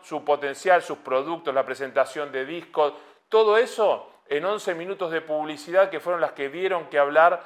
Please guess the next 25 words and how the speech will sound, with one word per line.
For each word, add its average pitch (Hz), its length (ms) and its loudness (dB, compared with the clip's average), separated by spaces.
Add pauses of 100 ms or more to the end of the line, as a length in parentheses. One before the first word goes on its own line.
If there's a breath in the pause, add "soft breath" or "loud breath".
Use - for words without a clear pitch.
(200 loud breath)
durante 139 380 -2
toda 170 320 2
la 143 100 6
semana, 113 540 -2
como 190 260 2
la 160 160 6
comunicación 156 800 0
y 175 80 -8
el 160 100 -8
deporte, 139 720 0 (320 soft breath)
la 135 240 6
comunicación 143 960 0
y 175 40 -12
los 156 120 -2
productos, 139 640 -6
la 120 160 2
comunicación 135 960 -2
y 143 120 -12
la 135 140 4
marca 190 580 4 (280 loud breath)
fueron 180 260 2
la 170 80 4
estrella 202 440 4
por 175 180 4
sobre 233 580 6